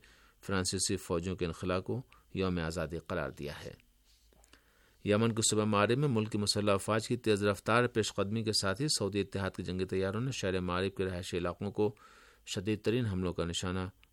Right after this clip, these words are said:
بنانا شروع کر دیا ہے۔ یمنی ذرائع کے مطابق شہر مارب کے مختلف علاقوں، خاص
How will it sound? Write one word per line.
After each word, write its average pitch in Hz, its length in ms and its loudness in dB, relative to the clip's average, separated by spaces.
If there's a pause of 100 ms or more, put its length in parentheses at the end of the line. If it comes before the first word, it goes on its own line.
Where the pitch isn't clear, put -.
بنانا 87 320 0
شروع 85 260 -2
کر 73 160 -6
دیا 65 260 -4
ہے۔ - 160 -6
یمنی 92 280 -2
ذرائع 95 280 0
کے 95 80 -6
مطابق 92 400 0
شہر 92 260 -2
مارب 90 340 -2
کے 95 60 -8
مختلف 95 440 -4
علاقوں، 87 320 -2
خاص 90 240 -4